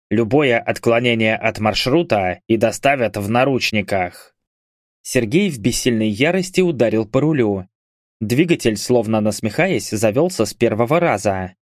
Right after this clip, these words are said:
Выбора не оставалось. Включил передачу и медленно поехал за кортежем, возвращающимся во тьму, поглотившую Стрептопенинск, город-ловушку. На спуске по серпантину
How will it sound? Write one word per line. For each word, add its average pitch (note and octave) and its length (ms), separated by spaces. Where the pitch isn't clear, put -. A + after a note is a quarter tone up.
Выбора C#3 460
не A#2 140
оставалось. G2 720
Включил F#3+ 480
передачу F3+ 680
и A#2 180
медленно F3 520
поехал B2+ 460
за C3+ 160
кортежем, G#2+ 680
возвращающимся A2 1000
во G#2 160
тьму, F3 320
поглотившую A2 800
Стрептопенинск, A2+ 1000
город-ловушку. A2+ 1200
На A#2 80
спуске F3+ 420
по G#2 140
серпантину G#2+ 840